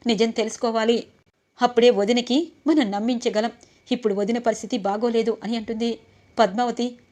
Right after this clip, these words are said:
"అన్నీ తెలుసుకొని దేవతవి అయిపోయావు. హా, అంతకుణ్ణి కొన్ని రోజులు ఇంట్లో ఉంచాలి, తరువాత వాడిని మెడ పెట్టుకొని బయటికి గెంటడమే కాదు, అరెస్ట్ చేయిస్తాను, అప్పటిదాకా మనం వాడి గురించి నిజం చెప్పకూడదు" అని అంటారు. "అదే సారు,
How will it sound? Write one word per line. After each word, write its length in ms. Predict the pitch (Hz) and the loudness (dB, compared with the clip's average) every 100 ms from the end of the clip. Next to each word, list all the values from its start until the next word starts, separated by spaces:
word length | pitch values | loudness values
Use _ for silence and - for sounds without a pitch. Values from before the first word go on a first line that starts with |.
| _ _ - | _ _ -2
"అన్నీ 220 | 226 247 | 0 0
తెలుసుకొని 600 | 247 226 240 233 226 311 - _ - | 0 -2 -2 -2 0 0 -4 _ -2
దేవతవి 400 | 233 247 254 240 | 2 4 2 -2
అయిపోయావు. 560 | 214 240 240 226 233 233 _ _ _ 262 | -2 -2 -2 -2 -4 -6 _ _ _ 0
హా, 220 | 247 170 | 0 0
అంతకుణ్ణి 600 | - 220 240 226 220 311 - - _ _ | -6 -2 -2 0 2 2 0 -8 _ _
కొన్ని 220 | 294 330 | 2 4
రోజులు 280 | 294 220 233 | 2 0 0
ఇంట్లో 340 | 240 226 254 | -2 -2 -4
ఉంచాలి, 500 | 240 220 254 233 240 - _ _ _ | -4 -4 -4 -2 -4 -8 _ _ _
తరువాత 380 | 220 220 233 233 | 0 2 2 0
వాడిని 480 | 214 208 202 311 285 - _ _ | 0 0 2 2 2 -4 _ _
మెడ 300 | 208 247 320 | 2 4 4
పెట్టుకొని 380 | 233 - 247 247 | 2 0 -2 -2
బయటికి 400 | 185 208 254 233 | 0 -2 -2 -4
గెంటడమే 420 | 190 214 254 240 | -4 -4 -4 -4
కాదు, 300 | 240 220 220 - _ _ _ | -4 -2 -2 -6 _ _ _
అరెస్ట్ 340 | 226 226 - 226 | -2 -2 -2 -2
చేయిస్తాను, 480 | 220 233 226 226 - - - - _ - | -2 -2 -4 -4 -6 -14 -20 -20 _ -6
అప్పటిదాకా 520 | 190 233 208 208 247 | 2 2 4 4 2
మనం 320 | 214 254 302 - _ - | 2 0 -2 -6 _ -4
వాడి 180 | 196 190 | 0 0
గురించి 320 | 175 240 254 | 2 0 0
నిజం 200 | 202 202 | -2 0
చెప్పకూడదు" 640 | 240 - 180 233 226 220 226 | -2 -2 -4 -2 0 0 -2
అని 160 | - 233 | -2 -4
అంటారు. 400 | 220 220 226 220 - - - _ - | -4 -4 -2 -4 -8 -20 -20 _ 0
"అదే 180 | 208 | 4
సారు, 360 | 233 208 208 233 | 4 2 0 -4